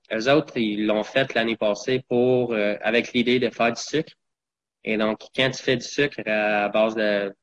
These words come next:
de, que ça soit à base de canne à sucre ou de betterave à sucre, quand tu, tu travailles ton sucre, ben, tu fais du mélasse par, euh, c'est un déchet du, du processus.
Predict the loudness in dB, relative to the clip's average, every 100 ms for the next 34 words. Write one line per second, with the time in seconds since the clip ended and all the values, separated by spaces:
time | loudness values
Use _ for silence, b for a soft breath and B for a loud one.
0 | _ -12 -8 -6 -8 _ _ -20 -20 _
1 | _ -6 -4 -2 2 2 4 2 2 0
2 | 0 0 0 -2 -4 -4 -4 -2 -2 -2
3 | -2 -2 -2 -2 -2 -4 -4 _ _ _
4 | _ _ -4 -4 -4 -18 -8 -2 2 4
5 | 2 -2 -10 -8 0 2 2 0 -4 -4
6 | -4 -4 _ -8 -4 -4 -4 -10 -4 -2
7 | 0 0 0 -2 -6 -10 -8 -6 -4 -4
8 | -6 -6 -8 -16 -18 -10 -6 -4 -4 -4
9 | -2 -2 -2 -4 -4 -6 -4 -4 -8 -8
10 | -6 -4 -4 -6 -6 -14